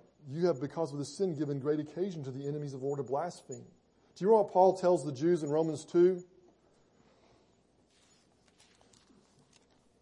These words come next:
He says, "These Jews who loved God's law,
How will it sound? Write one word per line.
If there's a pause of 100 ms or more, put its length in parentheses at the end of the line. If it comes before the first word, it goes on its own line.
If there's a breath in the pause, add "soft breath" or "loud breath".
(1200)
He
says, (1500)
"These
Jews
who
loved
God's
law,